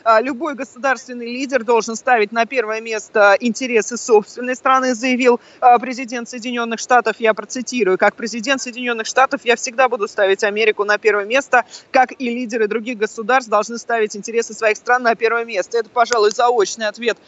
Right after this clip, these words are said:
Ангеле Меркель, э, которая накануне, м, заявила, что, э, президент Соединённых Штатов, э, слишком, э, слишком резко подчёркивает этот момент, слишком много об этом говорит. Но, э, Трамп подчеркнул, что политика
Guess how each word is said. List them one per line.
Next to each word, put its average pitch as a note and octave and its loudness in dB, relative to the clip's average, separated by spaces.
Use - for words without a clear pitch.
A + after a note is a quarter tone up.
Ангеле A#3 0
Меркель, B3+ -4
э, A#3 2
которая A#3+ 0
накануне, A3+ -2
м, A#3+ -2
заявила, A#3 0
что, A3+ 6
э, - 0
президент A3+ -4
Соединённых A3 0
Штатов, A3 2
э, G#3+ 6
слишком, A#3 2
э, G#3+ 8
слишком A3 -2
резко A3+ 0
подчёркивает G#3+ -2
этот G#3 -8
момент, G#3+ -4
слишком A#3 -14
много A3+ -6
об G3+ -8
этом G3+ -16
говорит. G#3 -8
Но, C#4+ -2
э, A#3 2
Трамп C4 -4
подчеркнул, B3+ -10
что B3+ -4
политика A3+ 0